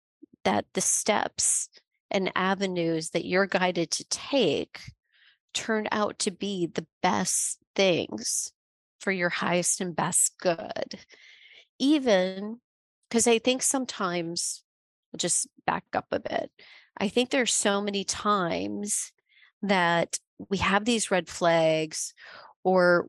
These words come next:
we feel like we're meant to do something, but we don't move forward with it, or we delay it and delay it and delay it.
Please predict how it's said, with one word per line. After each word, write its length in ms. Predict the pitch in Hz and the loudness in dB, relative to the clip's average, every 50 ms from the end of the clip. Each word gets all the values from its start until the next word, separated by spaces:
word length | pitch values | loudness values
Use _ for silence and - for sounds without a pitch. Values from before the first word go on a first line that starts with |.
| - | -6
we 140 | - 185 196 | -8 -6 -6
feel 400 | 165 - - - - 240 285 277 | -6 -6 -6 -2 2 4 6 6
like 180 | 247 233 220 - - | 6 4 4 2 0
we're 80 | 202 190 | 0 0
meant 240 | 196 180 185 - | 2 0 -2 -2
to 100 | - 190 | -2 -6
do 240 | 175 - 185 190 185 | -4 -4 -2 -2 -2
something, 680 | - - - 170 165 170 170 170 - - 185 180 180 170 | -2 0 0 0 0 0 -4 -8 -4 -2 0 0 0 0
but 180 | - 175 - | -2 -2 -2
we 120 | - 190 170 | -2 -4 -2
don't 340 | - 190 175 185 - - 175 | 2 2 2 2 0 -2 -2
move 260 | 185 180 175 160 - | -2 -2 -2 -4 -6
forward 520 | - - 160 160 160 156 156 160 156 151 | -4 -2 0 0 0 0 0 -2 -4 -2
with 280 | 208 - 135 - - - | -2 -2 -2 -2 -2 -2
it, 380 | - - - - - - - - - - - - - | -2 0 0 -2 -4 -6 -10 -14 -18 -18 -14 -6 -2
or 140 | - 180 | 0 0
we 180 | 175 196 190 180 | 2 2 2 2
delay 460 | 165 190 175 165 170 170 165 175 165 | 4 4 4 4 6 6 6 6 4
it 180 | 156 - - - | 4 2 0 -2
and 100 | 175 165 | -2 -6
delay 380 | - 170 160 165 170 165 165 | -4 -2 0 0 2 2 0
it 140 | 160 - - | 0 -4 -6
and 160 | - 185 175 | -8 -10 -6
delay 420 | - 180 180 - - - - 196 180 | -4 -2 0 0 2 2 2 0 -2
it. 260 | - 87 - - | -2 -4 -4 -6